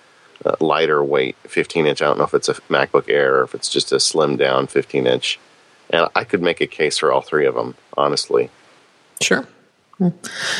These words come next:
Speaker 2: So, Wendy, what is a, what is a typical workday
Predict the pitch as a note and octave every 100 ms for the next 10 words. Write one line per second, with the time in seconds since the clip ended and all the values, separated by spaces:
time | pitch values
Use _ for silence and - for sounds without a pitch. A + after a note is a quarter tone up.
0 | G3+ G3+ B3 A3+ - - G#3+ F4+ F#4 E4+
1 | A#3+ F4+ A4+ E4+ F#3+ - G3+ E4+ F4 G#3
2 | C4 - D#3 C#3 D3+ F#3 - C#3 B2 C3